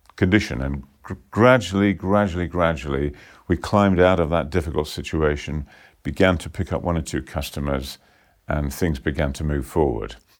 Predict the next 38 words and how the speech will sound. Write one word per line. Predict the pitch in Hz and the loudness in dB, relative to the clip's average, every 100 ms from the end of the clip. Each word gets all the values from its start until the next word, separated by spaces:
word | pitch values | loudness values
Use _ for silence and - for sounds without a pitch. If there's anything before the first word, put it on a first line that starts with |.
| _ - | _ -2
So | - | 4
that's | 110 87 | 4 4
the, | - 95 85 69 _ _ | 6 6 4 -2 _ _
that's | - - | -4 -4
the | 73 | 2
background | 90 - - 62 58 58 | 2 2 -6 -4 -4 -6
of | 65 - - _ _ | -8 -12 -20 _ _
how | - 87 | -2 0
we | 78 | 2
got | 78 - | 0 0
to | - 73 | -2 0
where | 73 71 | 0 0
we | 76 71 82 | -2 -4 0
were. | 87 85 65 | 4 4 4
Now, | 73 80 78 - - - | 2 0 0 -6 -16 0
that's | 101 73 | 2 2
actually | 87 - - | 0 0 -2
thirty-seven | 104 98 85 85 90 78 78 | 2 2 2 2 2 2 4
years | 98 98 | 4 4
ago | 82 71 62 50 - - - | 2 0 0 -2 -10 -20 -6
when | 90 78 | 0 2
that | 71 - | 0 0
happened, | 90 69 55 - - - _ _ _ _ _ _ | 0 0 -6 -8 -14 -18 _ _ _ _ _ _
and | - 71 71 67 - - | 0 2 2 -2 -4 0
I | 78 | 2
was | 76 73 - | 2 0 -4
well | - 82 85 87 | -8 0 4 4
into | 80 78 78 | 2 -2 -2
my | 78 | -2
teaching | 71 87 78 73 64 | 0 -2 -2 -6 -4
career. | - 64 57 - _ _ _ _ _ _ _ - - _ _ | -2 -2 -4 -10 _ _ _ _ _ _ _ -20 -20 _ _
So | - 85 73 80 - | 0 2 2 -2 -4
it's | - | -4
still | - 135 117 | 6 6 8
happening, | 95 78 64 - | 4 2 -4 0
but | 98 | 4
it's | 110 107 | 4 2
exciting. | 107 - 151 101 - | -4 -2 -2 -4 -10